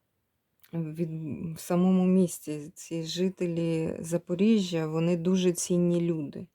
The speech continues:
І їм, якщо їм прийдеться ви-, виїхати, покинути місто, це завдасть сильної шкоди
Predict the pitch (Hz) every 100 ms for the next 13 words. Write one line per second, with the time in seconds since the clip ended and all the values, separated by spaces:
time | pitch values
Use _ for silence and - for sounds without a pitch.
0 | _ - - _ - 160 151 165 202 202
1 | 180 - _ _ _ _ _ - 170 170
2 | - - - 190 175 160 160 170 180 165
3 | 160 - 180 175 151 147 - 151 147 160
4 | 175 151 - _ _ 170 175 202 175 156
5 | - 165 - - 160 - 190 190 165 -
6 | 156 160 208 240 - - 160 160 _ _
7 | _ - - _ - 165 160 156 165 190
8 | 190 - - 180 180 180 180 - - -
9 | 165 160 - -